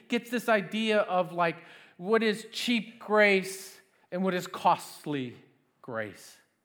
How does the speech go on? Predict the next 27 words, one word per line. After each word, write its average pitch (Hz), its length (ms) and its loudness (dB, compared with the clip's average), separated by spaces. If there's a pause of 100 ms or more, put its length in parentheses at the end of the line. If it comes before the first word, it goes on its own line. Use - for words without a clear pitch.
(880)
And 185 260 2
he's 175 320 -2
bringing 226 720 2
his 180 200 -2
readers 208 480 -2
along 190 640 2
to 185 80 -8
the 175 160 0
idea 190 520 0
that 160 280 0 (240)
your 196 180 2
faith 220 520 4
will 190 180 2
cost - 580 2
you 175 140 -4
much. 170 720 0 (540)
It 160 120 -6
shouldn't 185 400 -4
cost - 500 -2
you 135 320 -6 (180)
nothing. 110 480 -10 (1300)
And 185 480 2
not 208 280 6
that 208 180 -4
you 196 120 -2
have 180 220 0
to 151 160 -4